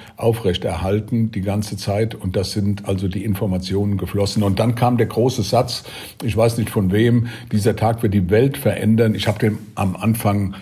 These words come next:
nicht zitiert. Ich habe es so für eine Plattitüde gehalten. Das sagt man jetzt in so einer Situation. Aber im Nachhinein muss man sagen, es war wirklich ein Tag, der die Welt verändert.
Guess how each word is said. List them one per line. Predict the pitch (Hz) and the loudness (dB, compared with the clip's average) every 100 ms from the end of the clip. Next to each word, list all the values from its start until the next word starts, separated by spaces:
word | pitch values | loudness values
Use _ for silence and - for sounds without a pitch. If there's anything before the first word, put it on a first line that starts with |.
| - - - | -18 -20 -10
nicht | 95 113 117 - | 0 2 2 0
zitiert. | 101 92 - 110 117 113 | -2 -2 2 4 4 2
Ich | 90 107 | -4 -4
habe | 107 | -2
es | - | -4
so | - 101 | -2 -2
für | - 101 | 0 0
eine | 101 | 0
Plattitüde | - 101 98 90 - 110 113 | -2 -4 -2 -4 2 4 4
gehalten. | 107 92 98 101 107 104 | 2 0 0 -2 -2 -6
Das | 82 | -4
sagt | 104 104 107 | -4 -2 0
man | 90 | 0
jetzt | 95 92 | -2 -4
in | 92 | -2
so | 104 | -2
einer | 92 | -2
Situation. | 90 104 101 90 - 104 107 101 - - - | -2 -2 -2 -2 -2 0 0 -2 -6 -16 -14
Aber | - 98 98 92 - | -6 0 2 0 -4
im | 110 98 | 0 2
Nachhinein | 104 117 107 101 98 | 2 2 2 2 2
muss | 98 - | 0 -2
man | 92 | -2
sagen, | 101 98 104 104 | 0 0 -2 -4
es | 98 95 | -6 -4
war | 90 85 85 | -4 -4 0
wirklich | 107 120 113 87 80 | 4 4 2 -2 -2
ein | - 78 | -6 -8
Tag, | - 87 87 - - - | -4 -4 -4 -10 -20 -8
der | 95 | -2
die | 95 90 | 0 2
Welt | 101 101 | 2 2
verändert. | 92 - 98 95 92 | -4 -4 0 0 -2